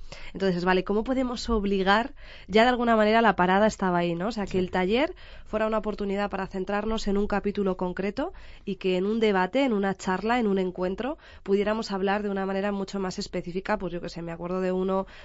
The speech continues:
Speaker 1: sobre las fantasías sexuales, de
Speaker 2: Ujú.
Speaker 1: poder expresar en grupo pequeño qué cosas me ponen, qué cosas me hacen sentir culpable de lo que me ponen, qué me ponía cuando era adolescente y estaba ahí con la sexualidad a flor de piel y que ahora parece que el deseo no está, que no es que no esté, es que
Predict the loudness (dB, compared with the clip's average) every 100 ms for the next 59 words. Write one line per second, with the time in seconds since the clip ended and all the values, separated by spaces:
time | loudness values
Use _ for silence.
0 | -12 -4 -2 -2 -4 -8 -8 -4 -4 -4
1 | -8 -4 -2 2 0 0 0 0 -2 -4
2 | -6 -2 0 0 4 4 4 -2 -2 -2
3 | 0 -2 -4 -12 -20 -18 -2 -2 0 -2
4 | 0 -2 0 0 2 -2 -8 -20 -8 -6
5 | -4 -4 -4 -4 -4 -4 -4 -2 0 0
6 | 0 0 0 0 0 0 0 0 -2 -4
7 | -12 -10 2 2 2 -2 0 2 4 2
8 | 0 -8 -12 -2 2 2 2 0 0 -2
9 | -2 0 2 0 0 -2 0 0 -2 -4
10 | -2 0 2 0 2 2 2 0 -2 -2
11 | 0 0 2 0 0 -4 -2 0 2 2
12 | 0 -2 0 0 2 0 0 2 2 -2
13 | -2 -2 -2 -2 -2 -2 -2 -2 -2 -4